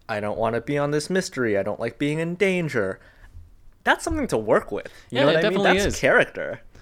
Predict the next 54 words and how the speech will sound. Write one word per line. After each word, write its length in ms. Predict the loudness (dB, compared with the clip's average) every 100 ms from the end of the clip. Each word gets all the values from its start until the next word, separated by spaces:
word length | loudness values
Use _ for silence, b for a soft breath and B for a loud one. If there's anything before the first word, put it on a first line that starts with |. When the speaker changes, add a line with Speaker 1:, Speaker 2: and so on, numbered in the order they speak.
| b b
Speaker 2:
Yeah, 200 | 0 0
but 140 | 0
they, 140 | 0 0
they've 280 | 0 0
already, 540 | 2 2 4 2 2 2
uh, 100 | 2
they've 180 | 2 2
made 140 | 0
that 160 | 2 0
exclusive 520 | -4 -4 -4 -2 -6
to 80 | -6
Shaggy 340 | -2 0 0
and 100 | -2
Scooby 340 | 0 -2 0 -2
for 100 | -2
the 100 | 0
sake 240 | 0 -2
of 80 | -2
this 140 | -4
particular 560 | -4 -4 -4 -2 -2 -2
plot. 420 | -6 -8 -8 -12 b b b b
I 80 | -2
think 300 | 0 -2 -2
m-, 220 | -4 -2
the 80 | 0
more 120 | 0
pressing 400 | 0 -2 0 -2
thing 160 | -2 -2
for 120 | 0
me 260 | 2 2 2
is 200 | 2 -2
what's 360 | -2 -2 0 -2
Daphne 420 | 0 0 -2 -6
gonna 160 | -4 -6
do 200 | -4 -6
this 240 | -6 -10
film, 400 | -10 -4 -4 -2
because 260 | -6 -4 -2
that's 160 | -2
something 260 | -2 -2 0
that 260 | -2 -4 -8 -4
every 180 | 0
Scooby 300 | 0 0 -2
series 300 | 0 0 0
has 100 | -4
had 200 | 0 0 0
to 60 |
contend 360 | -8 -6 -4 -4
with 180 | -6 -6
or 100 | -8
conspicuously 640 | -8 -8 -6 -8 -8 -8
not 320 | -4 -4 -6
contend 380 | -8 -6 -6 -4
with. 260 | -4 -4